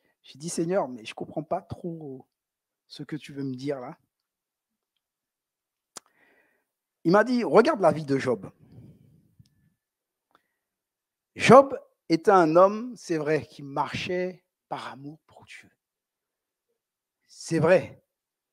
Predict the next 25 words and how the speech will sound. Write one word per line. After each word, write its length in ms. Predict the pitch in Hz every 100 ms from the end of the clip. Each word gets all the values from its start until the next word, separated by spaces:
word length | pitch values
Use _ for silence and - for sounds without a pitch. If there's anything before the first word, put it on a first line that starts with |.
| _ _ -
Mais 220 | 156 175
Job, 440 | - 233 262 262 -
en 140 | 180
fait, 300 | 196 233 - -
il 160 | 165 -
craignait, 520 | - - 151 190 180
hein. 200 | 123 123 _ _ _ _ _ _ _ _ _ -
Il 120 | 156 -
craignait 440 | - - 247 302 277
certaines 420 | 180 - 156 151
choses. 460 | 196 170 117 - -
Il 80 | 147
avait 160 | 143
la 140 | 165 139
crainte. 520 | - 139 127 - - _ _ _ _ _ _ _
Il 180 | 294 330
aimait 260 | 226 226 196
Dieu, 260 | 175 339
oui, 480 | 262 320 311 - - _ _ _ _ _ _ _ _ _
mais 140 | - 156
il 40 |
y 60 | 165
avait 180 | 170 -
cette 320 | 156 - -
crainte. 540 | - - - - -